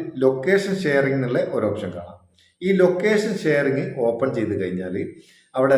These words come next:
രണ്ട് ഓപ്ഷൻ കാണാം. അതിൽ രണ്ടാമത്തെ ഓപ്ഷൻ until turn off it എന്നുള്ള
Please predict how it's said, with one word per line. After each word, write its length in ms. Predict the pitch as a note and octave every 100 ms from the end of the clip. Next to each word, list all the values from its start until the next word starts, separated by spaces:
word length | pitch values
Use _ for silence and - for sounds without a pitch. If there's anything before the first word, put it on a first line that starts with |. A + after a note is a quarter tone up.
| B2
രണ്ട് 280 | A#2+ C3+ C3+
ഓപ്ഷൻ 220 | G2 G2+ F#2+
കാണാം. 220 | - - _ _ _ _ -
അതിൽ 140 | B2 C#3 C3
രണ്ടാമത്തെ 560 | A#2+ B2 D3 D#3+ D#3 C3 A#2+
ഓപ്ഷൻ 260 | - A#2 - - C#3
until 300 | E3+ F3 F3+ F3+
turn 160 | C#3 C#3 C3+
off 120 | C#3
it 140 | B2 B2
എന്നുള്ള 220 | A2 A#2